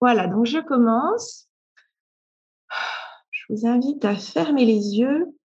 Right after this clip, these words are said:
avec moi dans la posture où vous êtes maintenant. Donc, j'imagine que vous êtes, euh, assis, assise. Et si vous avez envie de vous allonger et que c'est possible pour vous,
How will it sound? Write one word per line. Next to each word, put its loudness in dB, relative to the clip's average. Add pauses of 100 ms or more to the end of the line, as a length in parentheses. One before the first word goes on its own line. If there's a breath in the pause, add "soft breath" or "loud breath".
(800 soft breath)
avec -2
moi 2
dans 2
la 2
posture -4
où 2
vous 2
êtes 2
maintenant. 2
Donc, -2 (240)
j'imagine 0
que 2
vous -2
êtes, -6
euh, -2 (200)
assis, 0
assise. 0 (960 loud breath)
Et 2
si -2
vous 4
avez 4
envie 2 (120)
de -2
vous -2
allonger 0
et 0
que -8
c'est 0
possible -2
pour -4
vous, 0